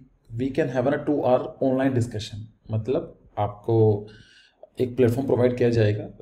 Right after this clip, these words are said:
this is the Arc Genesis app, आप download करें उसको, आपको free of cost हम दो घंटे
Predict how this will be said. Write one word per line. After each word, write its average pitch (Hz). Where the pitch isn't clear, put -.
this 107
is 113
the 110
Arc 110
Genesis 107
app, -
आप 107
download 101
करें 135
उसको, 147
आपको 113
free 175
of -
cost 139
हम 135
दो 139
घंटे 127